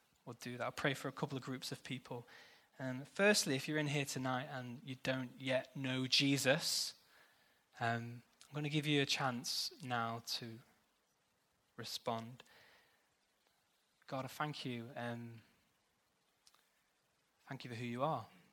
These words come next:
Jesus, I thank you that you're our teacher. You guide us through your word, and in everyday situations we can, we can draw on you. Thank you that you come with a message, that you're the king of this awesome kingdom.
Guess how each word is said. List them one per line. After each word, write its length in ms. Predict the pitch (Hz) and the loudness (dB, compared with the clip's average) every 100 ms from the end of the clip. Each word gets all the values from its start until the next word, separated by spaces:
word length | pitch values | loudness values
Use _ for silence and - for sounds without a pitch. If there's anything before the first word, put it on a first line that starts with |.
| _ _ _ - | _ _ _ -10
Jesus, 380 | - 131 120 117 | -6 -4 -4 -6
I 20 | |
thank 320 | 127 143 139 - | -4 -2 -2 -2
you 80 | |
that 140 | 123 120 | -4 -2
you're 240 | 131 127 | -2 2
our 80 | 120 | 0
teacher. 500 | - 147 - - 107 - - _ _ _ _ _ _ _ _ _ _ _ _ | 0 -2 0 0 0 -6 -20 _ _ _ _ _ _ _ _ _ _ _ _
You 140 | 123 120 | -12 0
guide 300 | 123 143 147 | 6 6 6
us 400 | 117 107 - - - | 0 -2 -4 -6 -10
through 200 | - 123 | -8 -4
your 160 | 117 113 | -2 -2
word, 440 | 120 123 139 156 | -2 -2 -4 -6
and 140 | 117 123 139 _ | -10 -12 -16 _
in 140 | 131 123 | -12 -6
everyday 640 | - 170 165 160 170 170 156 | 4 6 6 4 6 6 6
situations 720 | - 156 151 147 143 127 120 | 2 -2 0 0 0 -2 -4
we 80 | 123 | -6
can, 280 | 135 123 127 | -6 -4 -6
we 60 | |
can 140 | 135 131 | -4 -2
draw 320 | 143 135 131 | 0 2 0
on 140 | 127 | -2
you. 140 | 131 113 - - _ _ _ _ _ _ _ _ _ _ _ _ _ _ _ - | -4 -6 -10 -20 _ _ _ _ _ _ _ _ _ _ _ _ _ _ _ -6
Thank 240 | 127 - | -4 -2
you 60 | 127 | -6
that 140 | 123 | -6
you 180 | 127 123 - | -8 -10 -8
come 240 | - 131 | -6 -6
with 100 | 127 | -6
a 60 | 123 | -4
message, 500 | 127 - 123 117 - | -2 -2 -4 -8 -10
that 120 | 120 | -10
you're 120 | 135 | -12
the 60 | 131 | -12
king 360 | - 147 131 123 | -8 -4 -4 -4
of 100 | 117 | -4
this 320 | 113 - - - | -6 -6 -8 -6
awesome 420 | 123 - 127 120 | -4 -4 -6 -8
kingdom. 460 | - 120 117 110 | -8 -8 -8 -10